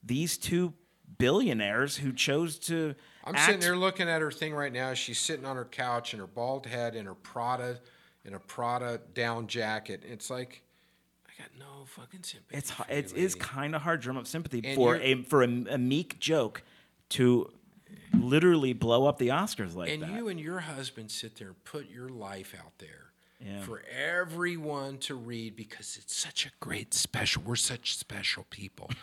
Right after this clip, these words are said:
Speaker 2: We, we're, we're all about healing and love and, and all this stuff. And it's like,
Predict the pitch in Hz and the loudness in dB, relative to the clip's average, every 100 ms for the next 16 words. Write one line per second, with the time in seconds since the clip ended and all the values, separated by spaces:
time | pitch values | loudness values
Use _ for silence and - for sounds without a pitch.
0 | - - - - 127 123 - 131 127 123 | -12 -16 -16 -10 -6 -6 -6 -6 -6 -8
1 | - 120 110 110 104 104 98 - - 127 | -6 -6 -6 -8 -8 -10 -12 -12 -8 -4
2 | 123 113 104 98 90 95 104 101 90 87 | -2 -2 -4 -6 -8 -8 -6 -6 -8 -12
3 | 95 92 - 117 107 101 101 98 95 - | -14 -14 -16 -12 -10 -10 -10 -8 -8 -8
4 | 107 - 113 - 117 117 | -12 -16 -16 -14 -12 -14